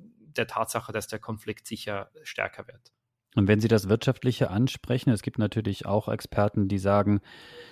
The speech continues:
Speaker 2: äh, China überholt den Westen, vor allem beispielsweise in Bereichen wie, äh, künstliche Intelligenz oder Green Tech.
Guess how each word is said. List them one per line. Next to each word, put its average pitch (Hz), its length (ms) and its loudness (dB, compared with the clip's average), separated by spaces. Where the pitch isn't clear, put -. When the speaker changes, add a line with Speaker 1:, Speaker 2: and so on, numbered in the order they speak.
Speaker 2:
äh, 104 260 0
China 110 300 2
überholt 101 720 2
den 120 280 4
Westen, 131 420 4
vor - 200 0
allem 104 460 4
beispielsweise 92 600 0
in 95 80 0
Bereichen 90 500 0
wie, 92 220 0
äh, 85 260 0
künstliche 95 540 -2
Intelligenz 113 760 4
oder 85 180 -2
Green 104 360 4
Tech. 165 300 2